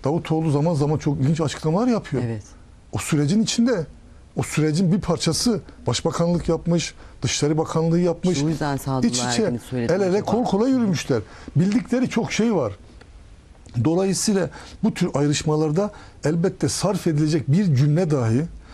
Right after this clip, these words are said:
Speaker 1: herhangi bir şekilde birisinin, bir yetkilinin, eskiden, e,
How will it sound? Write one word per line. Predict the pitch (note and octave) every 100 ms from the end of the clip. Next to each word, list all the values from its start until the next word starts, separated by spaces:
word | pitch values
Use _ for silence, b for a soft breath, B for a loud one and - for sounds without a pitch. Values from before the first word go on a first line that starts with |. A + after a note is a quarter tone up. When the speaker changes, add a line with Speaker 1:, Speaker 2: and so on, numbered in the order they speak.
| B B B
Speaker 1:
herhangi | - D#3+ G#3+ F#3
bir | D3+
şekilde | E3+ C#3+ C#3 B2
birisinin, | D#3 E3+ - F3+ C#3
bir | D#3
yetkilinin, | E3 D#3+ D3 F#3 E3+ C#3
eskiden, | B2 - D3+ F#3+ D#3+ B B B - -
e, | B2+ B2+